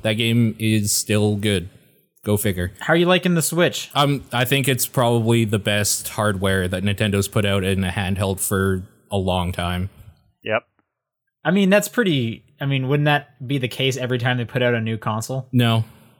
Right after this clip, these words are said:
Speaker 1: <laughs> I didn't think
Speaker 2: What was, what was a misstep?
Speaker 1: Uh, I really didn't like the original Game Boy Advance. The S P is what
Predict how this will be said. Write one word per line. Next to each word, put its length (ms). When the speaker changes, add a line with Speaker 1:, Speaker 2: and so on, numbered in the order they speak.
Speaker 1:
<laughs> 960
I 140
didn't 220
think 320
Speaker 2:
What 160
was, 260
what 160
was 120
a 40
misstep? 500
Speaker 1:
Uh, 320
I 100
really 440
didn't 160
like 160
the 80
original 400
Game 240
Boy 160
Advance. 640
The 120
S 200
P 260
is 200
what 240